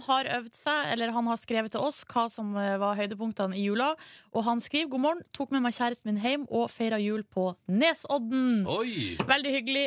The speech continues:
Speaker 1: første gangen hun var borte fra familien.
Speaker 2: Det der
Speaker 1: Eh.
Speaker 2: er altså så skummelt. Jeg har gjort avtale i mitt forhold om at vi, eh, holder julefeiringen separat, eh,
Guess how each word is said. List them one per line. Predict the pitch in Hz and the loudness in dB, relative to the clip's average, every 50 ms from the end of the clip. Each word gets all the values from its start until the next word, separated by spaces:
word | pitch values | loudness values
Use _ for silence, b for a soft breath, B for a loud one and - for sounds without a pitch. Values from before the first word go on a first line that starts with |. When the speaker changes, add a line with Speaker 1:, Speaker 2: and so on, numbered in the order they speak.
| - - | -2 -4
Speaker 1:
første | - 247 226 - - 226 | -6 -6 -4 -2 0 0
gangen | 202 202 202 196 185 185 180 | 0 2 2 0 0 -2 0
hun | 202 196 196 180 | 0 0 2 2
var | 180 170 | 2 0
borte | 180 185 - - - 170 | -2 -4 -8 -4 -6 -4
fra | - - 190 | -2 -2 -4
familien. | 170 - 175 175 165 165 160 165 - - - 165 - _ _ _ _ _ - - B B B B B B B B | -2 -2 0 0 0 0 0 0 -2 -4 -6 -8 -10 _ _ _ _ _ -2 -2 B B B B B B B B
Speaker 2:
Det | B 208 | B 2
der | 233 214 214 208 214 208 202 196 196 196 | 4 6 6 6 6 4 2 2 0 2
Speaker 1:
Eh. | - | 2
Speaker 2:
er | 127 | 2
altså | 113 113 - - 101 | 2 0 0 -2 -2
så | - - 117 110 | -2 0 0 0
skummelt. | - - 120 110 104 92 - - - - - _ _ _ _ _ _ _ _ _ - | 0 0 0 0 0 -2 -6 -8 -14 -16 -18 _ _ _ _ _ _ _ _ _ 2
Jeg | 139 139 | 4 4
har | 120 117 | 6 6
gjort | 117 117 113 - 113 107 104 | 4 2 2 0 0 0 0
avtale | - - 117 110 101 | 2 2 2 2 2
i | 95 | 2
mitt | 92 104 107 - | 0 0 -2 -2
forhold | - 98 92 85 85 85 | -2 -2 -2 -2 -2 -2
om | 90 95 | -2 -4
at | 92 - - | -4 -4 -2
vi, | 90 92 95 92 92 | -2 0 0 2 2
eh, | 92 92 92 92 92 92 92 | 2 2 2 2 2 2 0
holder | 90 117 104 98 92 90 | 0 -2 -2 -2 -2 0
julefeiringen | 87 90 87 92 90 - 101 98 92 90 85 | 0 0 0 0 0 0 0 0 0 -2 -4
separat, | - 98 - - 98 101 104 - _ _ - - | -4 -4 -2 -2 0 0 -2 -2 _ _ -2 0
eh, | 101 95 92 92 95 95 95 95 92 | 2 2 2 2 2 0 0 -2 -4